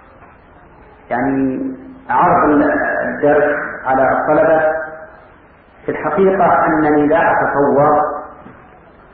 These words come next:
أنه عرض جامعي، لأنني لم أجد فرقا بين التدريس هنا في الكلية وبين التدريس في المعهد.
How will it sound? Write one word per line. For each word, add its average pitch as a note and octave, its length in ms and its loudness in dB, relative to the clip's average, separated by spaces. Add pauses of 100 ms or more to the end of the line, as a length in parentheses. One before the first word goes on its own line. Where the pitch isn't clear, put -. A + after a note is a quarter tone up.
(340)
أنه D3 680 2 (100)
عرض D3+ 320 2 (1040)
جامعي، C#3+ 420 2 (2500)
لأنني E3+ 680 2
لم F3 240 4
أجد E3 460 -2
فرقا D#3+ 380 2 (1120)
بين D3+ 220 4
التدريس C3 840 -2 (160)
هنا D#3 260 2
في C#3+ 80 0
الكلية D3+ 680 2 (760)
وبين D3 240 2
التدريس C#3 680 -2
في - 60 -6
المعهد. - 420 0